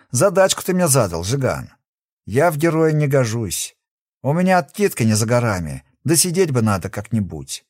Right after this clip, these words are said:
Жиган кивнул. «Все, базаров нет». «Нет, ты погоди, погоди!»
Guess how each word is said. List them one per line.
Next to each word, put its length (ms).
Жиган 420
кивнул. 540
«Все, 460
базаров 580
нет». 340
«Нет, 500
ты 160
погоди, 420
погоди!» 640